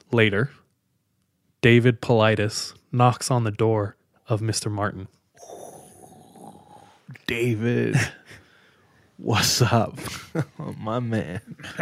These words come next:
Speaker 1: And he basically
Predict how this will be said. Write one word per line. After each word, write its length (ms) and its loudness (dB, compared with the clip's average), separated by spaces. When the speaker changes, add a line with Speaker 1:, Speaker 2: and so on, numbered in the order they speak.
Speaker 1:
And 360 6
he 160 0
basically 840 4